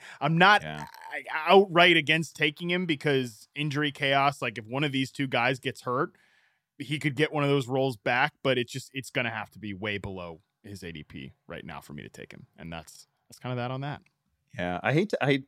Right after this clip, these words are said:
Speaker 2: just hate to, I know I've mentioned this a thousand times, but I hate to see this guy, like,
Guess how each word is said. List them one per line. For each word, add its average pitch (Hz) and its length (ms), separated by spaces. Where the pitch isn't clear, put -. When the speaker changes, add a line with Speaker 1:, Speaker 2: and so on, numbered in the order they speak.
Speaker 2:
just - 220
hate 127 200
to, 104 80
I 98 160
know 104 200
I've 92 140
mentioned 95 280
this 85 180
a 95 40
thousand 90 400
times, 95 300
but 82 120
I 80 60
hate 107 200
to 104 100
see 98 160
this 87 160
guy, 82 360
like, 80 240